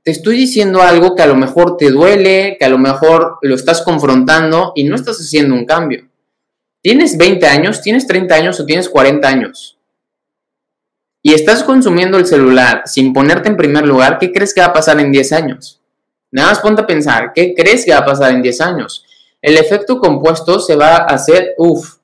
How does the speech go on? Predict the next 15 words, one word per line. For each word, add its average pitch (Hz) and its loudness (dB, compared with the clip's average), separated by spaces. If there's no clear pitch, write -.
de 147 -6
una 180 -4
forma 185 -2
impresionante. 131 -4
¿Cuántos 247 2
años 185 0
llevas 147 2
consumiendo 143 0
de 147 2
esa 143 -2
manera 131 -2
redes 156 2
sociales? - -2
¿Cuántos 180 0
años? 147 -4